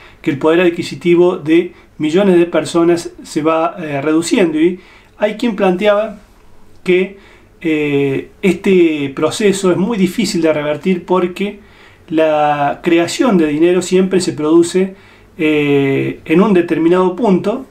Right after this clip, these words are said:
podríamos decir la Reserva Federal en los Estados Unidos o el Banco Central de la República Argentina, y, eh, siempre van a ser esos centros más cercanos, los amigos de aquellos que, eh, se dedican a fabricar el dinero,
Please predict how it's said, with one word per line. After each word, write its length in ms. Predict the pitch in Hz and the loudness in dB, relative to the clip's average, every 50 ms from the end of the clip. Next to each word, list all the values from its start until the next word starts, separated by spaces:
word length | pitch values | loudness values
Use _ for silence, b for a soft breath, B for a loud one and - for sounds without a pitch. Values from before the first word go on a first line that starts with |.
| _ - - | _ -14 -6
podríamos 440 | - 147 151 160 165 160 160 151 151 | -4 0 0 2 2 2 0 0 -2
decir 300 | 147 143 - 175 170 160 | -4 -2 0 0 2 2
la 140 | 151 139 | 0 -2
Reserva 360 | 147 139 - - 175 170 165 - | -2 -4 -2 0 0 0 0 0
Federal 300 | - 156 143 156 165 160 | -4 -4 -2 -2 -2 -2
en 80 | 156 | -2
los 160 | 151 143 - | -4 -6 -10
Estados 340 | - - 160 156 151 147 - 175 | -8 -4 -2 -2 -2 -2 -2 -2
Unidos 400 | 175 196 196 196 202 196 - B B B B B B B B B B B | -2 0 2 0 0 -2 -6 B B B B B B B B B B B
o 200 | 180 196 202 185 | 0 0 0 0
el 60 | 165 | 0
Banco 280 | 160 170 175 170 - 160 | 0 0 0 0 -2 -4
Central 400 | - 156 143 139 180 175 170 156 | -6 -8 -6 -2 0 2 2 2
de 80 | 151 | 0
la 60 | 143 135 | -2 -4
República 440 | 139 135 135 170 165 160 147 151 | -6 -2 2 2 2 2 2 -2
Argentina, 540 | 147 147 165 175 185 208 190 175 196 - - b b b b b b b b b - | -2 0 0 0 0 2 2 0 0 0 -6 b b b b b b b b b -8
y, 280 | - 220 240 254 262 - - | -4 -2 -2 -2 -2 -2 0
eh, 720 | 196 190 175 175 170 170 165 160 160 156 156 156 151 151 151 151 151 151 156 - - - - - - - | 0 2 4 4 4 2 2 2 0 0 -2 -2 -4 -6 -8 -10 -12 -12 -14 -14 -16 -18 -20 -20 -20 -14
siempre 440 | - - - 254 262 214 180 185 185 | -8 -2 0 2 2 2 2 2 2
van 160 | 190 190 185 | 2 2 2
a 60 | 170 | 0
ser 280 | 170 - 185 190 196 - 190 | 0 0 0 0 -2 -2 -2
esos 260 | 185 180 - 175 175 | -2 0 0 -2 -2
centros 380 | - 233 226 202 180 170 156 | -2 -2 0 0 0 0 0
más 160 | 147 180 180 180 | 0 0 -2 -2
cercanos, 580 | - 165 160 - 185 185 185 196 196 - - _ b b b b b b b b b _ - - - | -4 -6 -4 -2 0 0 0 0 -2 -6 -12 _ b b b b b b b b b _ -20 -14 -10
los 540 | 170 151 147 151 151 151 143 139 135 - 151 | -8 -4 -2 0 0 2 0 0 -2 -2 0
amigos 380 | 151 196 233 214 185 160 151 | 0 0 2 2 2 2 2
de 40 | 147 | 0
aquellos 420 | 139 135 - 170 170 170 156 - | -4 -2 0 0 2 0 0 -2
que, 360 | - - 165 160 170 185 180 180 | -4 -2 0 0 0 0 0 -2
eh, 560 | 165 156 156 151 147 143 139 135 135 135 135 B B B B B | -2 -2 -2 -2 -2 -2 -2 -2 -2 -6 -8 B B B B B
se 180 | B - - 151 | B -6 -2 0
dedican 520 | 151 160 175 196 190 - 185 160 147 - - | 2 4 2 2 0 -2 -4 -4 -4 -4 -8
a 100 | 160 143 | -10 -8
fabricar 420 | - 175 147 143 147 - 170 165 | -4 -4 -4 -4 -4 -2 0 2
el 100 | 170 175 | 2 2
dinero, 400 | 180 208 196 170 160 170 180 185 | 2 2 0 0 0 0 -4 -8